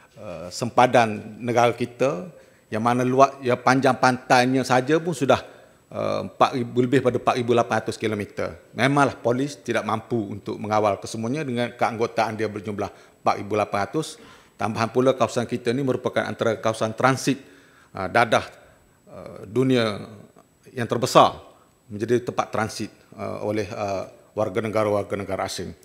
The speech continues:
Cuma saya <clears throat> mengambil kira di sini di mana, eh, saya men-, mencadangkan kepada kastam, eh, kemungkinan pada tahun ini kastam, eh, menjangkakan pendapatan dia mungkin sekitar dalam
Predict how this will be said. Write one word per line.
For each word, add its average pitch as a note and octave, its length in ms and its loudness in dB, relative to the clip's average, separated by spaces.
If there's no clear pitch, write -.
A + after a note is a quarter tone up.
Cuma E3 240 8
saya D#3 720 8
<clears throat> - 240 -6
mengambil B2+ 640 4
kira C#3 320 8
di B2+ 80 2
sini A2 240 2
di A#2 160 4
mana, C#3 480 4
eh, A#2 320 -4
saya D3 480 6
men-, C#3 320 0
mencadangkan C3+ 800 4
kepada A2 320 2
kastam, G#2+ 560 0
eh, G2+ 80 -10
kemungkinan C3 480 4
pada C3+ 240 8
tahun C3+ 320 4
ini - 80 -6
kastam, B2+ 640 2
eh, G2+ 560 -6
menjangkakan B2 720 2
pendapatan A#2+ 560 2
dia B2+ 160 2
mungkin B2 320 0
sekitar A2 480 0
dalam G2+ 240 -2